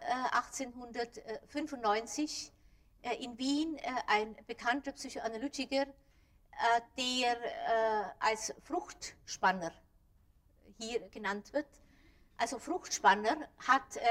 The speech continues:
achtzehnhundertfünfundneunzig Julia V, äh, beschrieben, eine neununddreißig Jahre alte,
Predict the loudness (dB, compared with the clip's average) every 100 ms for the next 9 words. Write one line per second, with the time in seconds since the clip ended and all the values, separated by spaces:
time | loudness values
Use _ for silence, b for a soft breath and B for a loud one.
0 | 6 4 2 -8 -10 -8 -8 -6 0 0
1 | 0 -4 -2 -2 -4 -10 b b b b
2 | _ -2 0 4 4 4 6 8 8 8
3 | 0 -10 _ -12 -8 -6 -4 -4 -4 -8
4 | -12 -14 _ -20 _ _ _ _ 0 0
5 | 6 6 6 2 2 2 -4 2 2 4
6 | 6 6 4 -4 -4 -2 -2